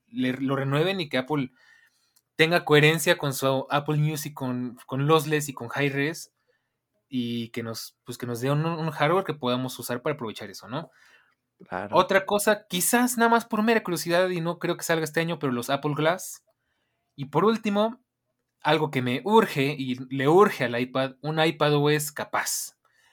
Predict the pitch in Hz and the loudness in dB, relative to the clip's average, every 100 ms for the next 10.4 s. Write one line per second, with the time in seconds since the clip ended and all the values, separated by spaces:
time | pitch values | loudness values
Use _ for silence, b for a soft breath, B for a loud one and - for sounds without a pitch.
0 | _ - 143 165 175 170 175 180 - 143 | _ -4 0 4 4 6 4 0 -4 -2
1 | 131 127 _ _ _ _ _ _ 143 147 | -2 -4 _ _ _ _ _ _ 2 4
2 | 175 175 170 156 151 175 165 147 139 127 | 4 2 -2 -2 -6 0 2 2 0 -2
3 | 131 151 147 139 135 127 117 117 120 160 | 2 2 0 -4 -4 -4 -4 -4 -2 -2
4 | 180 247 _ _ _ _ _ _ _ _ | -2 -6 _ _ _ _ _ _ _ _
5 | _ 139 147 151 147 135 147 151 147 147 | _ -4 -2 -2 -2 4 4 4 2 2
6 | 143 151 151 147 139 151 170 143 147 143 | 4 2 0 0 2 4 2 0 0 -2
7 | 127 127 123 139 139 131 123 123 131 139 | -2 -2 -2 -2 -4 -4 -6 -2 -2 -2
8 | 143 120 143 143 127 120 117 120 - 131 | -8 -2 -2 0 -4 -4 -6 -8 -8 -4
9 | 135 135 117 120 123 135 120 123 123 123 | -4 -6 -6 -4 -4 -4 -4 -4 -6 -8
10 | 120 120 120 120 | -8 -8 -6 -8